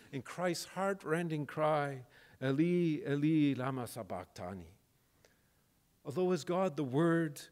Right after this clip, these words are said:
Christ could never experience such unimaginable trauma, as man,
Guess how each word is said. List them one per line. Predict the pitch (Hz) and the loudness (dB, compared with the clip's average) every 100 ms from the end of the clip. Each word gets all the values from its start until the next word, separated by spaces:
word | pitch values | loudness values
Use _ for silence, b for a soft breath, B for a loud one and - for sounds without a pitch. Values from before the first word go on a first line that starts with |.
| _ | _
Christ | - 147 160 - | -6 -2 -2 -2
could | 131 | 0
never | 147 156 | 0 2
experience | 160 - - 156 170 165 165 160 - b b b | 0 -2 -4 0 0 0 -4 -8 -12 b b b
such | - 160 165 - - | -6 -4 -2 -6 -4
unimaginable | 160 180 151 175 156 156 147 143 | -2 0 2 0 0 -4 -4 -4
trauma, | - 151 165 120 87 92 _ _ _ _ _ _ _ _ - | -6 -6 -6 -6 -10 -16 _ _ _ _ _ _ _ _ -10
as | 120 | -8
man, | 110 147 160 143 | -2 0 2 0